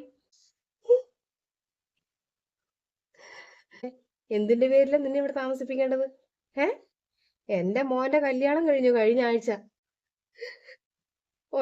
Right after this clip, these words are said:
ഞാനോർത്തിന് ഇനി അതെങ്ങാനും അറിഞ്ഞിട്ട് വന്നതാണോന്ന്. ഇനി അവന്റെ ജീവിതത്തിൽ ഇടിച്ചു കയറി പ്രശ്നങ്ങൾ ഉണ്ടാക്കാന്ന് വെച്ചിട്ടുണ്ടെങ്കിൽ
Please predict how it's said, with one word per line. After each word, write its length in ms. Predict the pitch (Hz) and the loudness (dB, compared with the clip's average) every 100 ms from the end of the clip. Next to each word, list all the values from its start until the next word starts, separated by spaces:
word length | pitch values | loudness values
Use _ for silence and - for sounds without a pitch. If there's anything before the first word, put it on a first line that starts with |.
| 233 | 0
ഞാനോർത്തിന് 520 | 175 165 208 247 294 285 | 0 -2 -2 -2 -4 -2
ഇനി 100 | 285 | -2
അതെങ്ങാനും 400 | 247 254 269 294 | -2 -2 -2 -2
അറിഞ്ഞിട്ട് 320 | 240 233 262 285 | -2 -2 0 0
വന്നതാണോന്ന്. 580 | 247 233 214 185 180 143 - _ _ _ _ _ _ _ _ - | 0 0 0 0 0 -2 -10 _ _ _ _ _ _ _ _ -8
ഇനി 140 | 165 190 202 | -2 0 0
അവന്റെ 260 | 180 196 220 | 0 -2 -2
ജീവിതത്തിൽ 380 | 247 247 254 254 | 0 0 0 -2
ഇടിച്ചു 220 | 233 220 | -4 -4
കയറി 220 | 262 262 262 | 0 2 2
പ്രശ്നങ്ങൾ 360 | 247 233 254 254 247 | -2 -4 -4 -2 -2
ഉണ്ടാക്കാന്ന് 420 | 240 247 254 254 | -2 -2 -4 -2
വെച്ചിട്ടുണ്ടെങ്കിൽ 440 | 240 240 240 240 | -2 -2 -2 0